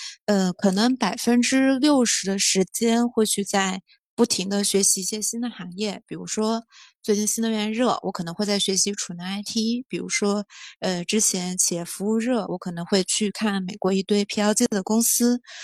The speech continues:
然后有大概百分之二十的工-，时间用来不定期的去跟，呃，项目里的公司去 review，他们现在发展到了什么样的状态，有些什么可能是需要，呃，投资机构帮助的，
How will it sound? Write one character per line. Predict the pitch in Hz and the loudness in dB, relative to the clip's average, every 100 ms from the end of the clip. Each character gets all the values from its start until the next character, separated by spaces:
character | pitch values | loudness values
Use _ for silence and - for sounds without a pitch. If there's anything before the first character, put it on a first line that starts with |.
| - - - | -14 -16 -10
然 | 190 190 | -6 -4
后 | - 262 233 220 - _ - - | 2 6 6 4 -2 _ -16 0
有 | 180 156 - | 2 2 2
大 | 220 220 | 0 2
概 | 226 226 | 2 2
百 | 233 202 | 0 -4
分 | 208 214 220 | -4 -2 -2
之 | 240 | 0
二 | 240 240 | 2 2
十 | 214 196 | 0 -2
的 | 196 | -2
工-， | 214 220 | -2 0
时 | - - 190 | 0 2 2
间 | 190 214 214 | 2 2 2
用 | 214 202 | 0 -2
来 | 185 180 | -2 -6
不 | 190 | -6
定 | 226 220 | -2 0
期 | - 220 | 0 0
的 | 214 | 0
去 | 196 - 208 | -2 -4 -4
跟， | - 214 220 - - - | -6 -8 -10 -14 -20 -8
呃， | 190 175 | -6 -4
项 | - 220 | -2 -2
目 | 208 | -4
里 | 185 | -6
的 | 180 | -8
公 | - 208 | -6 -4
司 | - 214 208 | -2 -2 -2
去 | - - 202 | -2 -4 -4
review， | 196 185 220 254 226 _ _ - | -6 -6 -4 -6 -6 _ _ -12
他 | 214 | -6
们 | 226 | -2
现 | 226 240 220 | -2 -2 -2
在 | 202 190 - | -4 -6 -10
发 | - 247 254 | -8 -6 -4
展 | - 190 | -6 -6
到 | 202 | -4
了 | 190 | -4
什 | - 185 | -4 -6
么 | |
样 | 202 | -6
的 | 208 | -4
状 | - 254 214 | -2 -2 -2
态， | 185 170 - | -8 -8 -4
有 | 160 | -2
些 | 220 | -2
什 | 202 185 | -2 -4
么 | 190 | -6
可 | - 202 | -6 -6
能 | 202 | -2
是 | - 214 | -2 0
需 | - 226 | 2 2
要， | 220 196 - - - - - | 2 0 -6 -16 -18 -16 -8
呃， | 185 175 180 | -6 -4 0
投 | 190 | 0
资 | 190 226 | 0 0
机 | 247 | 2
构 | 226 | 2
帮 | 214 254 | 2 0
助 | 269 269 233 | 2 2 2
的， | - | 0